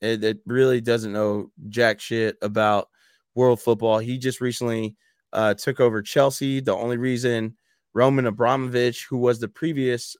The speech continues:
owner of Chelsea, uh, let it go was because he was linked with,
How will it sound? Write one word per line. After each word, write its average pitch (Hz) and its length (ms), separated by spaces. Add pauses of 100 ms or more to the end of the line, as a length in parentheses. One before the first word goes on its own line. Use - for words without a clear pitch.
owner 113 360
of 101 220
Chelsea, 104 560 (400)
uh, 101 460 (160)
let 127 300
it - 260
go 123 600 (300)
was 113 200
because 113 400
he 127 120
was 120 240
linked 120 460 (120)
with, 110 600